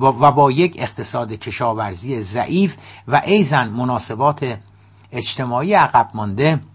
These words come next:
تبدیل کند به یک کشور توسعه یافته با یک اقتصاد بالنده صنعتی.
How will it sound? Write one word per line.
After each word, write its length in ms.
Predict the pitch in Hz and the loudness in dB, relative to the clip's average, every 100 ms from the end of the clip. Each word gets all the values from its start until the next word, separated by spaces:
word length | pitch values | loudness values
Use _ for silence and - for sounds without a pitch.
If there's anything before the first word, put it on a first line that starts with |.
| _ _ _ _ _ _ _ _ - | _ _ _ _ _ _ _ _ -8
تبدیل 400 | - 107 - 160 | 0 0 2 0
کند 400 | 147 139 131 127 - - - | 0 0 2 0 -4 -20 -10
به 100 | 104 | -4
یک 200 | 131 147 | -2 -2
کشور 400 | - 101 123 127 | -6 -8 -6 -6
توسعه 460 | 110 104 87 - 95 | -6 -12 -12 -12 -10
یافته 580 | 90 92 - - 147 147 - - - - | -4 -4 -4 -2 -2 -2 -8 -20 -20 -6
با 140 | 113 | -4
یک 240 | 101 139 147 | -2 -4 -4
اقتصاد 600 | 98 - - 113 120 120 | -16 -14 -10 -6 -6 -6
بالنده 640 | 104 107 95 92 90 113 | -4 -2 -2 -6 -8 -10
صنعتی. 600 | - 90 85 - - 80 | -8 -8 -8 -14 -14 -14